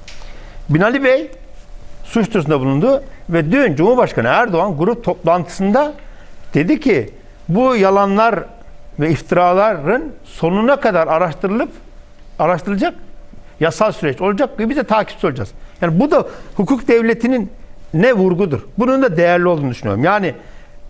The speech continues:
bir mafya elebaşı dahi olsa bunları söylüyorsa bunlarla ilgili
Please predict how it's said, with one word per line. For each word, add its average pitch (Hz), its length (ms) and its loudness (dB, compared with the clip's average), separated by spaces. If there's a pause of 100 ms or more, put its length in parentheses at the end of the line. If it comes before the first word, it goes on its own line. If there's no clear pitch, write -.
bir 190 160 0
mafya 220 640 2 (240)
elebaşı 180 640 0 (600)
dahi 151 280 2
olsa 160 540 0 (340)
bunları 208 360 4
söylüyorsa 247 680 2 (640)
bunlarla 240 440 4
ilgili 208 340 -2